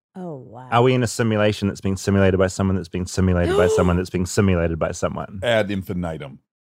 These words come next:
Speaker 3: Now, to me, this perfectly parallels religion, because when I sometimes will debate people who believe in God, <clears throat> they'll go, "Okay, but the Big Bang, great. Let's say there was a Big Bang.
Speaker 2: Mm.
Speaker 3: What was before the Big Bang? Where did the Big Bang happen
Speaker 2: Yep.
Speaker 3: in?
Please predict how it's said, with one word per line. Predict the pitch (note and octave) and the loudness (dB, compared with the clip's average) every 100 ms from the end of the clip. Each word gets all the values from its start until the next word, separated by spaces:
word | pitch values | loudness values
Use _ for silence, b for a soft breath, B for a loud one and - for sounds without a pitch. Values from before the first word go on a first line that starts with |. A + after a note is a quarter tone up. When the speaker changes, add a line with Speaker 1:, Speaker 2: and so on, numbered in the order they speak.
| _ | _
Speaker 3:
Now, | B2 A#2+ | -2 -2
to | B2+ | 0
me, | C3+ D#3+ | -2 0
this | C3 A2+ - | 0 0 -2
perfectly | - A#2+ A2 F#2 G2 F2 | -2 -2 0 -4 -8 -8
parallels | G2+ E2+ E2 D#2 D#2 D#2+ | -6 -6 -6 -8 -8 -8
religion, | G2 F#3 A3 B2+ | 0 0 0 -2
because | F#2+ F#2 A2+ G2 - | -6 -6 -4 -4 -8
when | G#2+ A2+ | -4 -4
I | A2 G#2 | -2 -6
sometimes | - A#2+ A#2+ G#2 F#2 - | -6 -6 -4 -4 -6 -8
will | G2+ F2+ - F#2+ - | -8 -8 -10 -20 -14
debate | G2+ F#2+ G2 | -8 -6 -6
people | G#2 F2+ F#2+ | -8 -10 -8
who | F#2 | -8
believe | F2 F2+ E2+ D#2+ | -8 -8 -10 -12
in | - E2 D#2+ | -14 -12 -6
God, | C#3+ E3+ G2 F2+ - | -4 -2 -2 -6 -14
<clears throat> | G2 E2 _ _ _ _ _ _ - | -16 -16 _ _ _ _ _ _ -2
they'll | A2 | 0
go, | A2 G#2+ G#2 | 4 4 4
"Okay, | A#2+ D3+ | 0 -2
but | B2 A2 - | -4 -6 -6
the | |
Big | G#2+ A#2+ G2 | -4 -4 -2
Bang, | A2+ E2+ C2+ D#2 | -2 -2 -8 -8
great. | A2+ E2+ - | -4 -4 -6
Let's | - G2 - | -10 -10 -6
say | G2+ | -6
there | F#2+ | -6
was | F2 | -8
a | E2+ | -10
Big | E2+ D2 | -12 -12
Bang. | D#2+ A#1 | -14 -14
Speaker 2:
Mm. | G2+ _ _ _ | -16 _ _ _
Speaker 3:
What | G#2 G#2+ | -4 -2
was | A2 G2+ | 0 -2
before | E2+ F#2 - F#2+ F2 | -2 -6 -4 -4 -4
the | D#2+ | -6
Big | C#2 D2+ D#2 | -10 -12 -10
Bang? | F2+ D#2 - _ _ _ - | -10 -10 -16 _ _ _ -10
Where | F#2+ G2+ | -4 -2
did | G2+ F#2 | -2 -4
the | |
Big | F2+ D#2+ F2 D#2+ | -6 -8 -10 -8
Bang | F2 E2 D#2 D#2 _ _ _ - | -6 -6 -10 -16 _ _ _ -8
happen | B2+ B2+ E2+ - | -6 -4 -6 -8
Speaker 2:
Yep. | D#2 | -14
Speaker 3:
in? | C#2 | -14